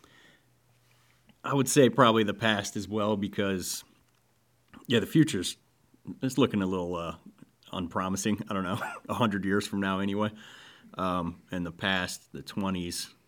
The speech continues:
uh, it was a little before World War, the World Wars. You had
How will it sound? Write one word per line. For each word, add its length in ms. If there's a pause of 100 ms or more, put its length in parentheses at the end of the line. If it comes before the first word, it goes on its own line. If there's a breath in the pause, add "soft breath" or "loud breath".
(1400 soft breath)
uh, 300 (240 loud breath)
it 60
was 160
a 40
little 200
before 600 (380 loud breath)
World 300
War, 240
the 100
World 280
Wars. 520 (180)
You 60
had 100